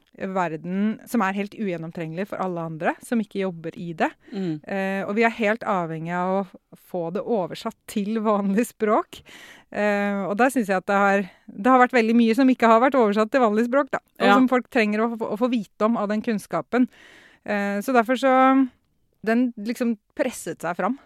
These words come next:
Speaker 1: denne boken. Den måtte bare skrives.
Speaker 2: Du har to barn fra før, så det var slags tredje unge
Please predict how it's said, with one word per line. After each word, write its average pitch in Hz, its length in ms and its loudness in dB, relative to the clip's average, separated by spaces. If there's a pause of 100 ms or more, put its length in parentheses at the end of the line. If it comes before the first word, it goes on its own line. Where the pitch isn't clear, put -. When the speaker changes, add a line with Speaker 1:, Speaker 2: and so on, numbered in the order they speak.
(140)
Speaker 1:
denne 208 240 -2
boken. 208 360 -6
Den 247 120 0
måtte 226 240 -2
bare 170 320 -2
skrives. 170 380 -10 (160)
Speaker 2:
Du 208 60 4
har 214 100 2
to 220 140 2
barn 170 180 2
fra 180 120 -4
før, 208 140 4
så 190 60 4
det 202 80 2
var 202 100 4
slags 202 240 -2
tredje 180 280 0
unge 151 240 -2